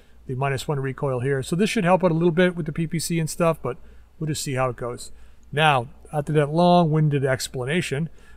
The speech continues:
let's jump into the command center. There's an interesting mission here I wanna take, and I have no idea what to expect,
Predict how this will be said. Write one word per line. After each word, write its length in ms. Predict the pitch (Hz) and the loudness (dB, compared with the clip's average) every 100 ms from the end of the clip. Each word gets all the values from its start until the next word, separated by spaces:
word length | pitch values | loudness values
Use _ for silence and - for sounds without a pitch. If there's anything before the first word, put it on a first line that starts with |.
| - | -12
let's 140 | 143 - | -10 -4
jump 240 | 175 156 | -2 0
into 100 | 156 | 0
the 80 | 135 | -2
command 380 | - 147 147 139 | -4 -2 0 0
center. 340 | 139 135 127 - | -2 -2 -4 -4
There's 120 | 156 | -4
an 120 | 147 185 | -2 -2
interesting 420 | 208 202 214 160 | -2 -2 0 0
mission 260 | 165 180 | 0 -2
here 220 | 147 135 143 | -2 0 0
I 60 | |
wanna 240 | 135 143 127 | 0 -2 -4
take, 440 | - 151 123 - - - - - - | -2 0 -2 -8 -20 -20 -20 -20 -8
and 80 | 147 | -2
I 40 | |
have 120 | 160 | 0
no 160 | 143 226 | 2 4
idea 200 | 247 226 | 4 4
what 120 | 202 | 4
to 80 | 180 | 4
expect, 580 | 156 - - 143 120 - | 2 0 0 0 0 -6